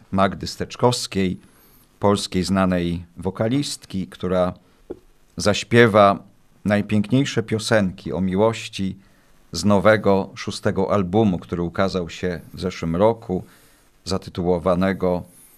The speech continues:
Nie tylko o miłości. Y, na festynie też, z racji tego, że, no, budujemy ten nasz kościół,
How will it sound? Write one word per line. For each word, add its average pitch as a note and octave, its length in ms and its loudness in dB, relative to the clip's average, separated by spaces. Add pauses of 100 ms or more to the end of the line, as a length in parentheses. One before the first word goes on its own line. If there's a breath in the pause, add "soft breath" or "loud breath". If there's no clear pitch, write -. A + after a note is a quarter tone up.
(120)
Nie G2+ 160 0
tylko B2 380 0
o G2 40 0
miłości. E2 840 -6 (960 soft breath)
Y, F#2 180 -4 (220)
na B2+ 120 6
festynie A#2+ 600 4
też, - 560 -8
z - 60 -4
racji G#2 240 0
tego, A2 360 4
że, G2 300 0 (200)
no, G#2 280 -4
budujemy A2+ 640 4
ten F#2 200 -2
nasz F2+ 220 -2
kościół, G#2+ 600 -2